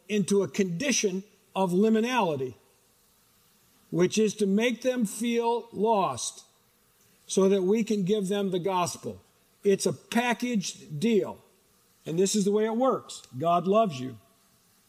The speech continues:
That's a good beginning. This was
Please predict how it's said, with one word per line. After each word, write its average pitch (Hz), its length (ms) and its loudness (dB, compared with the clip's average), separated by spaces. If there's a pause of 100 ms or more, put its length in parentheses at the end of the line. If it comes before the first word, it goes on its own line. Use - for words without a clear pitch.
(280)
That's 156 200 -2
a 175 40 0
good 139 300 -4
beginning. 156 380 -4 (1200)
This 190 220 2
was 185 180 2